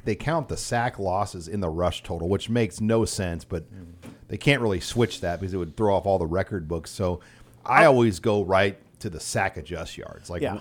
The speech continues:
Speaker 1: what's the true sack adjust? And at Minnesota, Nebraska ran for over two hundred sack adjust
Speaker 2: Mm-hmm.
Speaker 1: yards.
Speaker 2: Yeah,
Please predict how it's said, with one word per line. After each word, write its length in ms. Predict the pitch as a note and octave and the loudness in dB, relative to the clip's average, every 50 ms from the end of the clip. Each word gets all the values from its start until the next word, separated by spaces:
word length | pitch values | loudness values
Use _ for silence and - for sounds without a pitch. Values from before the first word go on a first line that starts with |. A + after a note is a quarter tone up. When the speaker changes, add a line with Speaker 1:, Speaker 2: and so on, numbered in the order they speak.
| - - | -4 2
Speaker 1:
what's 240 | A#2 C3 B2 - | 2 2 2 2
the 100 | - A2 | -2 -6
true 320 | - - - - B2 A#2 G#2 | -6 -6 -6 -2 -2 -2 -2
sack 380 | - - - A#2+ G#2 F#2+ - | -4 -4 -4 -2 -2 -2 -4
adjust? 320 | G2+ F2 D2+ F#2+ F#2 F2+ - | -4 -4 -2 -2 -2 0 0
And 80 | B2 | 0
at 80 | A#2 B2 | 4 4
Minnesota, 460 | D#3 G3 A3+ A3+ - - F#3+ G#3 F#3 D#3 | 4 4 4 2 2 2 2 2 2 0
Nebraska 420 | C#3 A2+ B2+ C#3 C#3+ - - C3 | 0 0 0 0 0 -2 -4 -2
ran 280 | A#2 A#2 A#2 B2 C3 A#2+ | -2 0 0 -2 -2 -4
for 120 | - G#2 | -4 -4
over 160 | G#2 G2 G2 | -4 -4 -4
two 240 | - - - A#2+ G#2 | -6 -4 -2 -2 -2
hundred 300 | G2 G2 F#2 D#2+ D2 - | -2 -4 -6 -8 -10 -10
sack 240 | - - F2 E2+ F2+ | -10 -8 -8 -8 -8
adjust 300 | E2 D2+ D2+ D#2+ E2+ F2 | -8 -8 -8 -8 -8 -10
Speaker 2:
Mm-hmm. 100 | E2+ - - | -10 -10 -12
Speaker 1:
yards. 360 | - G1+ G1+ - - - - | -12 -12 -14 -16 -14 -4 0
Speaker 2:
Yeah, 260 | F#3+ F#3 F3 E3 | 2 4 4 2